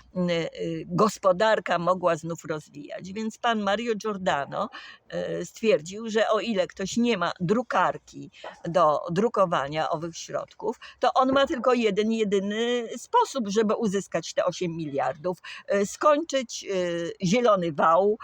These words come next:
e, skończyć, e, produkcję broni i zasilanie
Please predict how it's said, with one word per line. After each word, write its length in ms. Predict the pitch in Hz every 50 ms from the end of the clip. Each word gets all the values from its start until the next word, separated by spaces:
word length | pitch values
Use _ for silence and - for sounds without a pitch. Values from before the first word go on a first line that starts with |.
| - - - - -
e, 240 | - 196 151 - 185
skończyć, 840 | - - - 254 262 262 277 285 - - 220 202 185 - - - 170
e, 200 | 185 190 185 180
produkcję 760 | - - 254 262 240 214 262 277 - - - - 233 226 208
broni 500 | 185 214 226 214 190 165 160 160 165 -
i 120 | - 226 180
zasilanie 840 | 196 247 240 233 - - 254 226 220 214 196 170 151 151 156 147